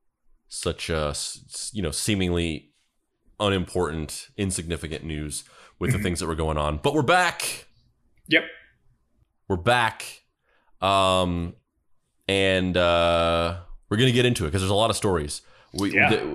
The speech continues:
Speaker 1: you know, 'cause I, I, I, I've included some stories that would have been done last week. Initially, I was gonna do another We Didn't Do the Podcast, uh, which I've just been, honestly, I've been waiting for another opportunity to do that. Uh,
Speaker 2: Oh.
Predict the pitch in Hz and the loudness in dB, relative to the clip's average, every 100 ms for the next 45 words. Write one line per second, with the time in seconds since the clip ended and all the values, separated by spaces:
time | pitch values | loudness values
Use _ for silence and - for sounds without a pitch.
0 | 98 104 95 107 107 107 107 113 110 113 | -2 0 2 2 2 0 0 -2 0 0
1 | 117 113 113 110 - 135 139 131 117 113 | 0 0 4 4 6 4 4 2 2 0
2 | - - - 117 110 104 - 104 95 101 | 0 -2 2 2 4 2 0 0 0 2
3 | 107 92 101 98 98 95 92 90 92 90 | 2 2 0 2 2 2 2 2 2 0
4 | - 92 87 - - - - - 104 107 | -2 -2 -2 -8 -16 -6 -4 -2 0 2
5 | 131 143 - 143 139 110 104 110 113 113 | 4 2 2 2 4 4 4 4 4 2
6 | 110 - - - _ - _ - 113 104 | 2 -2 -6 -14 _ -20 _ -2 0 2
7 | 110 104 101 104 98 104 104 101 95 101 | 2 4 2 2 2 2 2 0 -2 0
8 | 98 95 117 117 120 - - _ _ _ | -2 0 0 -2 -4 -12 -16 _ _ _
9 | - _ - 87 85 85 82 80 82 67 | -20 _ 0 4 4 4 2 2 0 -2
10 | - - 98 107 104 104 110 95 - 110 | -10 -6 -2 0 0 0 0 -2 0 0
11 | 139 107 92 90 107 110 104 98 95 87 | 2 2 0 2 2 2 0 0 2 2
12 | - 104 104 87 80 76 92 98 69 - | 0 0 2 2 0 0 0 0 -2 -6
13 | _ _ _ _ _ _ 87 87 269 80 | _ _ _ _ _ _ 4 6 8 6
14 | 80 - | 4 -2